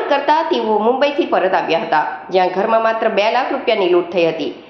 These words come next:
જ્યારે ઉપર રૂમમાં તેમજ યાકુબભાઈ ઝીણાની જે પલંગમાં હત્યા થઈ હતી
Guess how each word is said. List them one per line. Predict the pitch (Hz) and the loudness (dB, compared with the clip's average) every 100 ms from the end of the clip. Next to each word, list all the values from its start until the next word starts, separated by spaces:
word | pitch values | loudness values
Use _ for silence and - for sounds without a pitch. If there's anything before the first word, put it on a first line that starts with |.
| - - | -20 -8
જ્યારે | 202 285 294 | 0 0 0
ઉપર | 269 - 339 | -2 0 0
રૂમમાં | 294 269 277 294 | 2 2 0 0
તેમજ | 233 220 | 0 2
યાકુબભાઈ | 214 202 214 214 208 202 | 0 0 -2 -2 0 0
ઝીણાની | 196 202 185 180 175 180 | 2 2 4 4 2 2
જે | 185 | 2
પલંગમાં | 180 175 175 165 160 | 0 2 2 2 -2
હત્યા | - 240 240 | -4 -2 0
થઈ | 285 285 | 0 0
હતી | 240 | -2